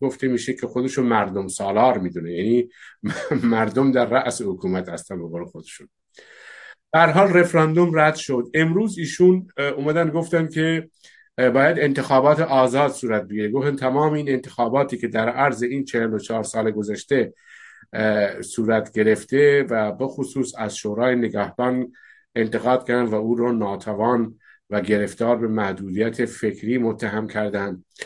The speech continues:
گفتن با این شورای نگهبان، با این، اه، وضعی که الان هست،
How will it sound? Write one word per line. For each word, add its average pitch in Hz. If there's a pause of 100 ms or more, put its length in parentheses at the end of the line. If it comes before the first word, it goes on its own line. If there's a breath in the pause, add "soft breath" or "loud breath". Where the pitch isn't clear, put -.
(260 loud breath)
گفتن 147
با 139
این 135
شورای 127
نگهبان، 110
با 104
این، 135
اه، 107 (100)
وضعی 110
که 110
الان 104
هست، 120